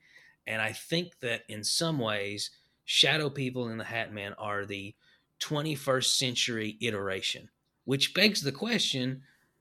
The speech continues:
are these past nightmare, hobgoblin, monster things that people saw,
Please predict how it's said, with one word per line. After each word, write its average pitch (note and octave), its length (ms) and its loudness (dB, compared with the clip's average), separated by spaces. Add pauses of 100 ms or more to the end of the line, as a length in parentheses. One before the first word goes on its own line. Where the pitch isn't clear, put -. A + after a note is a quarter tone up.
(500)
are D3 360 6
these C#3+ 300 -2
past - 680 0 (200)
nightmare, B2 680 0
hobgoblin, G#2+ 1080 -2 (460)
monster A2+ 600 -2
things G2 380 -8
that - 160 -10
people A#2+ 260 -10
saw, D#3+ 540 2